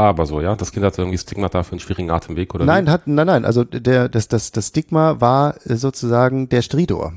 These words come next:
Speaker 2: Also
Speaker 1: Ach so, der funktionelle,
Speaker 2: ich finde so
Speaker 1: ähm,
Speaker 2: eine
Speaker 1: schwierige Atemweg.
Speaker 2: Genau, genau. Also eine
Speaker 1: Mhm.
Speaker 2: geschwollene, äh, Glottis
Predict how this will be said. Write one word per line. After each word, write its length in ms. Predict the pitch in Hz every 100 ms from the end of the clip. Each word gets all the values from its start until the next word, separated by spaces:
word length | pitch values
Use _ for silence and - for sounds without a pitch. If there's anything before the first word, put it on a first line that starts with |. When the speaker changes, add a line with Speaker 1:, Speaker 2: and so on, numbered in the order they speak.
| 101
Speaker 2:
Also 260 | 104 117 -
Speaker 1:
Ach 60 | 87
so, 180 | 117
der 120 | 90 90
funktionelle, 500 | 117 113 107 98 87
Speaker 2:
ich 40 |
finde 140 | 82 123
so 80 | 123
Speaker 1:
ähm, 60 |
Speaker 2:
eine 80 | 120
Speaker 1:
schwierige 280 | 113 95 85
Atemweg. 300 | 82 139 92
Speaker 2:
Genau, 100 | - -
genau. 180 | 107
Also 200 | 87 107
eine 120 | 113 117
Speaker 1:
Mhm. 40 |
Speaker 2:
geschwollene, 540 | 104 123 131 139 127 120 - -
äh, 140 | - 107
Glottis 640 | 107 123 - 170 - -